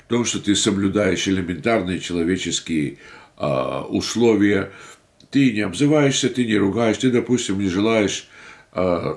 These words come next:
там, кому-то, чтобы он исчез с планеты Земля и так далее. Ну вот, я хочу сказать, что если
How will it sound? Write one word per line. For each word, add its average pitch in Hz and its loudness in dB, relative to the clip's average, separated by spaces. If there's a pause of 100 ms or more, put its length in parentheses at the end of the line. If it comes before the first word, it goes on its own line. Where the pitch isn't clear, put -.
там, - -6 (220)
кому-то, 101 0
чтобы 104 2
он 110 2
исчез 104 2
с 98 0
планеты 107 0
Земля 104 0
и 87 -2
так 90 -4
далее. 92 0 (520)
Ну 131 4
вот, 131 2
я 143 0
хочу 143 -2
сказать, 131 0
что - -4
если 123 2